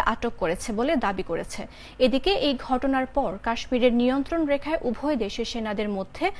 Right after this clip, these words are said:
ভয়াবহ সংঘর্ষ ঘটেছে। এটিকে সাম্প্রতিক সময়ে দুটি দেশের মধ্যে সবচেয়ে বড় সংঘর্ষ বলে মনে করা হচ্ছে। রোববার এক প্রতিবেদনে এসব তথ্য জানিয়েছে ভারতীয় সংবাদ মাধ্যম এনডিটিভি।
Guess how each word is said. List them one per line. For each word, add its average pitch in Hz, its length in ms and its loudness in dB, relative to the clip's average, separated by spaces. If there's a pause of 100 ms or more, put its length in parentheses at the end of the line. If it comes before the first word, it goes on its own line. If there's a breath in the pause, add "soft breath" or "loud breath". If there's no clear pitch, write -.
(280 loud breath)
ভয়াবহ 277 460 2 (160)
সংঘর্ষ 208 400 -4
ঘটেছে। 185 420 -8 (400 loud breath)
এটিকে 302 280 4
সাম্প্রতিক 302 480 4
সময়ে 311 360 2 (120)
দুটি 262 260 2
দেশের 247 320 0
মধ্যে 214 420 -4
সবচেয়ে 254 520 0 (140)
বড় 220 260 4
সংঘর্ষ 247 480 -2
বলে 226 240 2
মনে 226 300 2
করা 175 200 -4
হচ্ছে। - 280 -8 (520 loud breath)
রোববার 320 280 8 (120)
এক 302 60 -2 (120)
প্রতিবেদনে 311 560 4 (100)
এসব 254 160 -2 (120)
তথ্য 277 180 2 (160)
জানিয়েছে 254 420 -2
ভারতীয় 226 460 -2 (120)
সংবাদ 247 320 2 (100)
মাধ্যম 220 300 -2 (180)
এনডিটিভি। 185 500 -2